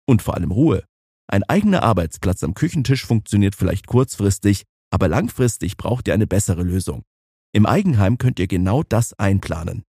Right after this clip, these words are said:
Ein separates Arbeitszimmer, gute technische Ausstattung, klare Trennung von Arbeit und Privatleben.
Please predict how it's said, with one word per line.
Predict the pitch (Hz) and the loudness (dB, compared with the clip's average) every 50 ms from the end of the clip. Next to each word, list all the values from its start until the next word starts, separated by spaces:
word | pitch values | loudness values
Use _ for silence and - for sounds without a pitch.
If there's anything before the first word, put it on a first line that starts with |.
| _ _ _ _ _ _ _ - | _ _ _ _ _ _ _ -2
Ein | 113 117 113 | 0 0 2
separates | 120 113 - 92 87 98 180 202 - 170 - - | 2 0 0 0 0 0 0 0 -2 -4 -4 -2
Arbeitszimmer, | - 98 90 85 98 107 - - - - 131 143 180 220 208 - _ | -2 -2 0 0 0 -2 -2 -4 -2 -2 0 0 0 -2 -4 -8 _
gute | - 127 123 107 - - | -2 0 0 0 -2 -2
technische | - 110 90 - 107 95 - - - | 0 0 0 2 2 0 2 2 2
Ausstattung, | - 131 - - - 120 107 - 117 104 104 104 - _ _ _ | 2 0 0 0 0 0 2 4 4 4 2 2 -2 _ _ _
klare | - - 110 127 185 190 196 - | -4 -2 0 0 0 0 -2 -2
Trennung | - - 107 104 113 117 127 120 | 0 0 2 4 4 4 2 2
von | - 107 90 - | 0 0 -2 0
Arbeit | - 92 95 98 113 113 143 156 - | -2 -4 -4 0 0 0 0 0 -2
und | - - 156 | -2 -4 -2
Privatleben. | - - 180 170 180 175 170 - - 95 87 78 - 57 - | -2 -2 -2 0 0 0 0 0 -2 -4 -4 -6 -6 -10 -10